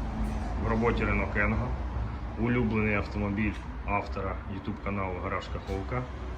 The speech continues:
Ось з такими пошкодженнями. Основний удар прийшовся в заднє праве крило. Крило спасаємо. Ляда під заміну.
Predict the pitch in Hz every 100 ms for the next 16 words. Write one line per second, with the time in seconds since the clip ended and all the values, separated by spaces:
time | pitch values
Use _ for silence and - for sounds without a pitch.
0 | - - - - - - 95 - - 92
1 | 98 95 - - 101 90 113 120 131 143
2 | - - - - - - - - - -
3 | - - - 104 - 123 117 107 104 101
4 | 98 98 - - - 95 101 95 - 101
5 | 95 90 98 95 107 127 - - - -
6 | - - - - - - - - - -
7 | - - - - - - - - 131 135
8 | 127 104 - 92 - 95 101 131 139 143
9 | - - - - - - - - - -
10 | - - - - - - - 110 117 104
11 | 98 104 101 101 92 98